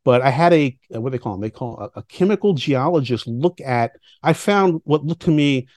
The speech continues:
like very regimented, um, canal earthworks on a massive scale that go under the sand. Um, but there's all this weird black rock caked on the top, and it's all in grid patterns. And it's, I mean, and we're talking, like, over, over dozens and dozens and dozens of miles.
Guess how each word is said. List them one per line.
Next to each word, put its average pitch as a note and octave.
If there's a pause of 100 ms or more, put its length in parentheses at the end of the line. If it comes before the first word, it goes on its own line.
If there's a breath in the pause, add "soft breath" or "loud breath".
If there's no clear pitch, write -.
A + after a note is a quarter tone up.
(100)
like A#2
very C#3
regimented, B2+ (260)
um, G2
canal B2
earthworks C#3+ (240)
on A#2+
a A#2
massive C3
scale A#2+
that A2
go A2+
under D#3+
the B2+
sand. A2+ (540 soft breath)
Um, G#2 (220 soft breath)
but D3+
there's C#3+
all F3+
this B3
weird E3
black D#3
rock A#2+ (100)
caked E3
on D3
the C3+
top, D#3
and C#3+
it's B2
all E3
in D3+
grid C#3
patterns. - (280 soft breath)
And D3+
it's, D#3+
I D#3
mean, D#3+
and B2+
we're F3+
talking, C#3
like, A#2+ (200)
over, B2+
over B2+
dozens C#3+
and B2
dozens B2
and A#2
dozens A2
of E2+
miles. C#3+